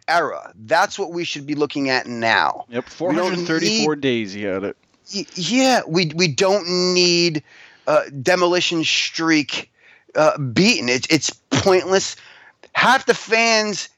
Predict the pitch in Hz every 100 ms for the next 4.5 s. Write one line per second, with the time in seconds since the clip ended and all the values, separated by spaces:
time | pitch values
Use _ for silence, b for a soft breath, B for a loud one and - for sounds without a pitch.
0 | - 160 196 - 190 180 185 175 160 147
1 | - b b b b _ 143 117 202 240
2 | 170 226 208 208 175 185 185 - - 196
3 | 185 151 143 - - - 202 196 240 220
4 | 220 233 220 202 185